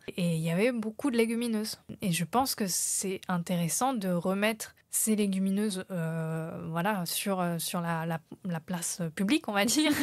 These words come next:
<laughs> euh, de, de les, les remettre en valeur comme, euh, comme quelque chose de, de, d'important. On peut obtenir cette, euh,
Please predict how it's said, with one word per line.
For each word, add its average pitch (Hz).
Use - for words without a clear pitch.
<laughs> 403
euh, 202
de, 202
de 196
les, 180
les 180
remettre 214
en 196
valeur 202
comme, 196
euh, 180
comme 185
quelque 190
chose 208
de, 165
de, 160
d'important. 185
On 185
peut 254
obtenir 226
cette, -
euh, 175